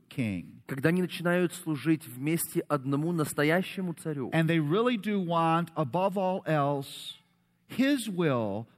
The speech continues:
Speaker 1: to be done,
Speaker 2: и они оба хотят выше всего, чтобы его воля совершилась,
Speaker 1: they are drawn together in unity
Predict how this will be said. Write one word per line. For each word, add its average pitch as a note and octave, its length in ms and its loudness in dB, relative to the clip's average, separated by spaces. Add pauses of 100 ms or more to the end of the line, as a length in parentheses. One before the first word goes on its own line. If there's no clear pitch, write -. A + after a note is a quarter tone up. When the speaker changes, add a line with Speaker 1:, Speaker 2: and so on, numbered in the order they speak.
(100)
Speaker 1:
to - 80 -6
be A#2+ 160 0
done, G#2 560 -2
Speaker 2:
и E3 100 6
они E3 320 4
оба G3 220 2
хотят F#3 380 2 (140)
выше D3+ 420 -2
всего, G3+ 360 -2
чтобы D#3+ 360 0
его C3 340 0
воля F3+ 300 2
совершилась, A#2 520 -4
Speaker 1:
they F#3+ 200 6
are F3+ 140 4
drawn E3 440 0
together A#2+ 760 -2 (320)
in C3+ 180 2
unity C#3+ 760 -2